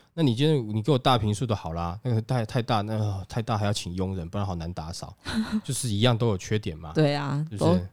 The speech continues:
Speaker 2: 各有，各有，各有优缺点嘛。
Speaker 1: 对啊，啊，请了佣人，啊，干，我的佣人又会偷我们家珠宝，哦，好烦哦，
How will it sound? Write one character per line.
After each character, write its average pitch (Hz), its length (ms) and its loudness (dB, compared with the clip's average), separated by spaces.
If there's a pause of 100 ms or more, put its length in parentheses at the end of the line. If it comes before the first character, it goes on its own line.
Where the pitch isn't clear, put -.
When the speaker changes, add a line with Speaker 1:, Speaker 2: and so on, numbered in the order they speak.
Speaker 2:
各 165 140 4
有， - 440 -2
各 160 180 0
有， 147 420 -2
各 165 140 2
有 151 200 -2
优 135 160 2
缺 139 200 0
点 - 180 -6
嘛。 - 40 -10
Speaker 1:
对 104 80 -2
啊， 101 100 -4
啊， - 40 -4
请 - 160 0
了 90 40 0
佣 107 180 0
人， 95 100 -2
啊， - 100 -2
干， 117 200 -2
我 90 60 -4
的 95 40 -4
佣 123 200 2
人 95 120 2
又 110 120 0
会 95 160 0
偷 - 160 -2
我 98 120 0
们 82 100 -6
家 104 160 -2
珠 101 220 -8
宝， 87 240 -6
哦， 107 300 0
好 92 160 -8
烦 90 260 -4
哦， 92 120 -2